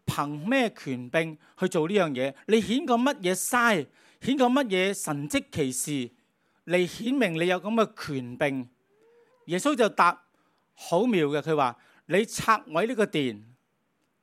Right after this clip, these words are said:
拆毀呢個神，表達神與我哋同在，即係以馬內利嘅意思。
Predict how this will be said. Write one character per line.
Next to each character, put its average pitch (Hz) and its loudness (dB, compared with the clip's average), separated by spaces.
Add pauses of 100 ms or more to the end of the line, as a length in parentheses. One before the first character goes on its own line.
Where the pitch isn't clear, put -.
(420)
拆 220 0
毀 208 4
呢 254 2
個 180 2
神， 170 -2 (140)
表 262 0
達 240 2
神 165 -2
與 170 2
我 208 2
哋 180 -2
同 127 -12
在， 139 0 (220)
即 285 -2
係 269 0
以 180 -2
馬 185 2
內 160 2
利 147 -6
嘅 170 0
意 180 -2
思。 214 -6